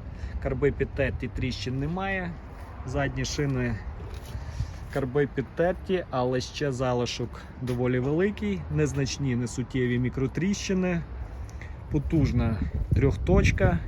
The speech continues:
Єдине зауваження, в одному місці шина, до речі, тринадцять і шість на двадцять вісім, протерта шина.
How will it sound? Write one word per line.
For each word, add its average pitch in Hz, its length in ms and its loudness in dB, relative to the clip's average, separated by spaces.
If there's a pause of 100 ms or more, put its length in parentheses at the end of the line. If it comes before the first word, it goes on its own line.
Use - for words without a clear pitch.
(1160)
Єдине 139 400 4
зауваження, 139 680 4
в 123 100 2
одному 139 340 4
місці 139 500 4
шина, 127 360 2
до 117 140 2
речі, 120 240 2
тринадцять 123 580 -2
і 120 40 -2
шість - 280 -4
на 123 60 -2
двадцять 120 380 -4
вісім, 151 360 -4 (560)
протерта 135 560 -8
шина. 113 380 -6